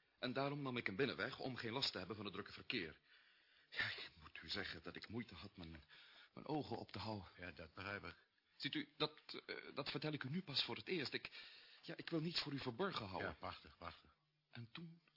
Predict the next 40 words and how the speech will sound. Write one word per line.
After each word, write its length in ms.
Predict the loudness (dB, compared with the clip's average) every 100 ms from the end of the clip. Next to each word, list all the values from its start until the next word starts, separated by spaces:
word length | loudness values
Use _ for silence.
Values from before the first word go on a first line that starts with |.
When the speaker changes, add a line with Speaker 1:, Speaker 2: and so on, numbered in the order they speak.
| _ _ _ _ _ _ _ _ _ _
Speaker 1:
Toen 120 | -12 -8
kwam 120 | -8
die 100 | -8
wolkbreuk. 600 | -10 -14 -14 -14 -14 -18 _ _ _
Een 160 | -6
van 100 | -4
de 80 | -6
ergste 380 | -6 2 2 2
waar 120 | -4
ik 140 | -6 -6
ooit 120 | -6
doorheen 280 | -4 -4 -6
ben 100 | -6
gereden. 400 | -8 -8 -8 -12 -18 -20 -16
Speaker 2:
Ja. 160 | -14 -16 -20 -20 -20 -20 -20 -20 -14
Speaker 1:
Ik 100 | 0
kan 120 | 8 10
u 60 |
wel 140 | 12 12
zeggen 260 | 12 10
dat 140 | 8 6
als 120 | 6
ik 120 | 4
toen 140 | 4 4
ergens 240 | 4 6
een 80 | 4
hotel 200 | 4 2
of 80 | 2
een 60 | 2
café 340 | 2 4 2
had 140 | 2
ontdekt... 500 | 0 0 0 -2 -6
ermee 240 | 0 2 4
was 140 | 4
opgehouden 420 | 2 0 4 6
en 60 | 6
naar 100 | 4
bed 60 | 4
was 140 | 4
gegaan. 420 | 4 0 -6 -8